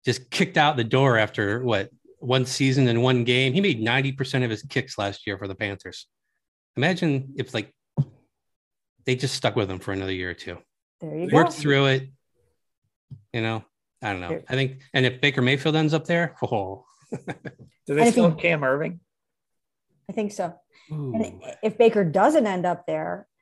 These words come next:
Speaker 2: then they potentially w-, will be going against the quarterback that they passed on number one, at number one in twenty eighteen in Sam Darnold.
Speaker 3: And don't forget, we'll all be crashing at the apartment of one Ellis Williams
Speaker 1: Yes.
Speaker 2: <laughs>
Speaker 3: that week.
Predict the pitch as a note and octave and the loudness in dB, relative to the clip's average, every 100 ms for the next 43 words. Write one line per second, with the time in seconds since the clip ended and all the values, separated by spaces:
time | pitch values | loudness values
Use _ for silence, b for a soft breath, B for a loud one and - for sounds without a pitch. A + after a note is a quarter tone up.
0 | _ - G3 F#3+ F#3 F3+ A3 D#4 A3+ F#3+ | _ 0 2 2 0 0 2 4 2 2
1 | F3+ F#3 - F3+ F#3 E3+ D3 E3+ E3 E3 | 2 -2 -4 0 0 0 -2 -6 -6 -2
2 | F3 F3+ F3 E3+ E3+ E3 E3 - - _ | 0 0 -2 -6 -4 -6 -10 -16 -20 _
3 | _ _ F#3 F3 - B3 D4+ E3 D#3+ D#3 | _ _ -6 -4 2 4 4 2 -2 -4
4 | - _ _ _ _ _ _ F#3+ - F3+ | -8 _ _ _ _ _ _ -4 0 0
5 | E3 - A3+ - - - - F3 E3 F#3+ | 0 -6 -6 -6 -8 -16 -10 -8 -4 -2
6 | F3+ E3 F3 G3+ D#3+ F3 - _ - E3+ | -2 -2 -2 -4 -6 -12 -18 _ -8 -6
7 | - F#3+ F3 E3 G#3+ F3 D#3+ D#3 F3 E3 | -4 -4 -2 -4 -6 -6 -8 -10 -8 -8
8 | D3+ - G3+ E3+ D#3 D#3+ D3+ D3+ F3+ - | -10 -8 -8 -6 -8 -10 -8 -6 -8 -10
9 | _ _ _ _ _ F3+ C#3+ D#3+ - E3 | _ _ _ _ _ -4 0 0 0 2
10 | F#3 C#3 C3+ C#3+ D3+ D3+ D#3+ D3+ D3 D#3 | 2 2 0 0 0 0 2 4 2 -4
11 | D3 - C#3 C3 D#3 D#3 E3 E3 C#3+ B2+ | -4 -4 -4 -2 0 0 -4 -4 -4 -2
12 | C3+ D#3 D3+ - D#3+ D#3 - D#3 D3 B2 | 0 0 0 2 2 2 0 0 0 -4
13 | - - - G2 F#2+ F2+ - B3 - C4+ | -12 -16 -12 -6 -6 -4 0 2 2 -2
14 | - B3+ - - - - - | -2 -8 -8 -12 -12 -14 -16